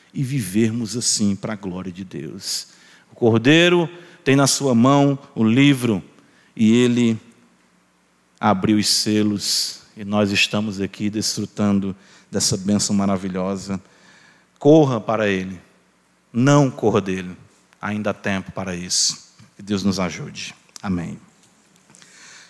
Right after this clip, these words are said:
Senhor, nós te agradecemos por tua palavra, que é a verdade, consoladora, e nos ajuda a entender a futilidade, a vaidade,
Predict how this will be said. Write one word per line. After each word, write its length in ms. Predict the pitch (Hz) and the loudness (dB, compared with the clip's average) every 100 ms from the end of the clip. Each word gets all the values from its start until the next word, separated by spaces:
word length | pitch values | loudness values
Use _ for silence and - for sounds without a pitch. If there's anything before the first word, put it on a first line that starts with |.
| _ | _
Senhor, 480 | - - 123 127 131 | -8 -6 -4 -2 0
nós 180 | 131 117 | 0 -2
te 80 | 131 | -4
agradecemos 1000 | 117 113 110 - - 113 110 107 98 - | -2 -2 0 0 0 0 0 -2 -2 -4
por 160 | - 110 | -6 -14
tua 180 | 123 | -12
palavra, 640 | 113 113 104 107 113 110 104 | -8 -4 -2 2 2 0 -4
que 140 | - | -6
é 20 | |
a 40 | 101 | -8
verdade, 840 | 95 92 95 104 107 104 - - _ _ _ _ _ _ _ _ _ _ _ _ _ _ - | -8 -12 -8 -6 -6 -6 -10 -16 _ _ _ _ _ _ _ _ _ _ _ _ _ _ -8
consoladora, 1080 | 104 - 110 98 90 104 113 113 107 95 - - _ _ _ _ _ _ _ _ _ _ _ _ | -4 0 0 0 -2 0 2 2 2 -2 -10 -20 _ _ _ _ _ _ _ _ _ _ _ _
e 40 | 104 | 0
nos 200 | 104 104 | 2 2
ajuda 440 | 101 101 113 110 | 2 2 2 2
a 40 | |
entender 720 | 104 101 107 98 98 104 107 98 - _ _ _ _ _ _ _ | 2 0 2 2 2 2 0 -4 -12 _ _ _ _ _ _ _
a 60 | 95 | -12
futilidade, 840 | - - 117 107 104 110 113 113 | -8 -4 -2 -2 -2 2 4 4
a 40 | 104 | 4
vaidade, 680 | 101 104 101 101 107 104 | 4 2 2 -4 -6 -8